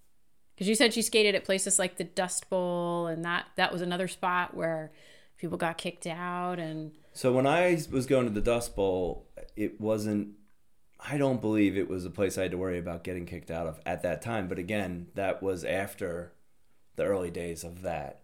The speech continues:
Speaker 2: So by the time I showed up, I think it was not a big deal. Maybe I'm wrong.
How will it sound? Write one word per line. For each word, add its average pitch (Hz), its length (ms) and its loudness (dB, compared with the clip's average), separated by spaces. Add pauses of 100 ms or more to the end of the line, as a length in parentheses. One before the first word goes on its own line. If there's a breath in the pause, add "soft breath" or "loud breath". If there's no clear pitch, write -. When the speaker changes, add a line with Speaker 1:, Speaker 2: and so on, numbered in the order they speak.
Speaker 2:
So - 140 -12
by 95 140 -2
the 95 80 -2
time 107 240 0
I 98 80 0
showed 92 240 0
up, 87 160 -2
I 85 80 -4
think 92 320 -4
it 90 120 -4
was 82 500 -8 (280)
not 85 300 -4
a 78 40 -8
big 85 220 -6
deal. 120 380 -2
Maybe 98 280 0
I'm 113 120 2
wrong. 131 320 -2